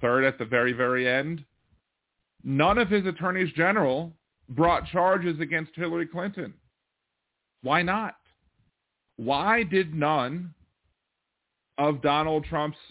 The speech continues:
attorneys general bring charges against Hillary Clinton if bringing charges against Hillary Clinton, if she was so guilty? Answer, because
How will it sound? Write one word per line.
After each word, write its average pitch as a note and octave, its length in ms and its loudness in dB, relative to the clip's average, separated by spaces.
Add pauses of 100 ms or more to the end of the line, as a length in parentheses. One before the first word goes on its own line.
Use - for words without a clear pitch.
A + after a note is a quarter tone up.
(140)
attorneys D#3 540 -2
general D3+ 560 0 (540)
bring D#3 320 2
charges E3 500 -2
against D#3+ 340 -4
Hillary E3 320 -4
Clinton D#3+ 560 -4 (360)
if D#3 280 2
bringing E3+ 360 0
charges E3 460 0
against E3 340 -4
Hillary E3+ 340 0
Clinton, D#3+ 680 -4 (1400)
if D#3 160 0
she G3+ 100 0
was F#3 200 2
so G3 120 0
guilty? F#3+ 480 -4 (1500)
Answer, F#3+ 640 0 (460)
because G#3+ 340 0